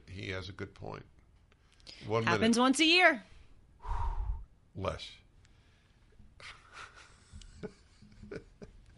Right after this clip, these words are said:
Speaker 2: What did he say?
Speaker 1: These are,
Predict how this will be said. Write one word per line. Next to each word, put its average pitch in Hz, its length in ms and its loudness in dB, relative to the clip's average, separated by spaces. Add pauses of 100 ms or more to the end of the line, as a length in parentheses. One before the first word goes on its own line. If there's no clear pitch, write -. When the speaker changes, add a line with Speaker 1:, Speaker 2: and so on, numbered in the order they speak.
(1120)
Speaker 2:
What 175 140 -4
did 170 100 -4
he 165 120 -4
say? 151 320 -8 (1500)
Speaker 1:
These 139 280 -2
are, 160 140 -2